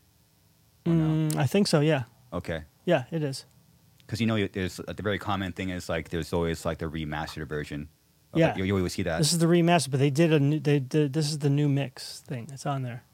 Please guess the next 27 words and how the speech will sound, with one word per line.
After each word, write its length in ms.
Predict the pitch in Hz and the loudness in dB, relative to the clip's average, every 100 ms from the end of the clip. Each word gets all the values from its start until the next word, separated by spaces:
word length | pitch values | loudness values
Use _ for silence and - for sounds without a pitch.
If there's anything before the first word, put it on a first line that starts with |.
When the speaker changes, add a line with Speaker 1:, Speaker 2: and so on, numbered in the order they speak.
| _ | _
Speaker 1:
Wow, 340 | - 156 78 73 | -12 -10 -8 -8
that's 220 | 85 - | -8 -8
sick. 720 | - - 76 76 73 69 - - _ _ _ _ - _ _ _ _ _ _ _ - - - _ - | -14 -12 -8 -6 -6 -8 -16 -20 _ _ _ _ -20 _ _ _ _ _ _ _ -20 -20 -20 _ -20
Stereo 380 | - 87 87 | -8 -2 0
Speaker 2:
And 160 | 170 160 | 4 6
he 60 | 151 | 6
Speaker 1:
mix 40 | 160 | 6
of 40 | |
Speaker 2:
really, 280 | 170 202 220 220 | 6 8 6 4
Speaker 1:
Beatles. 40 | |
Speaker 2:
and 120 | 165 | 2
he 80 | 170 | 2
really, 480 | 143 180 214 220 214 | 4 4 6 4 2
like, 340 | 180 160 143 - - | 4 2 0 -8 -2
honored 600 | 151 190 180 147 143 - - | 0 2 2 0 -4 -10 -6
the 160 | 147 | -2
original 380 | 143 156 156 147 | 0 0 0 0
mix. 680 | 139 175 139 - - - - _ - - _ - _ _ _ _ _ _ _ _ _ _ _ _ _ _ - | 2 2 2 -2 -8 -8 -14 _ -20 -20 _ -20 _ _ _ _ _ _ _ _ _ _ _ _ _ _ 2
Um, 500 | 151 143 127 127 113 _ - _ _ _ _ _ _ _ _ _ _ _ - | 4 4 0 -4 -8 _ -20 _ _ _ _ _ _ _ _ _ _ _ -6
the, 200 | 170 156 | -6 2
I 140 | 165 | 4
liked 300 | 165 180 196 | 8 8 8
when 280 | 190 170 180 160 | 4 4 4 2
it 260 | 160 151 | 0 2
basically 420 | 160 165 165 160 | 2 2 2 0
f-, 240 | 135 - - - _ _ - _ _ - | 0 -4 -14 -18 _ _ -20 _ _ -4
s-, 280 | - - | 0 0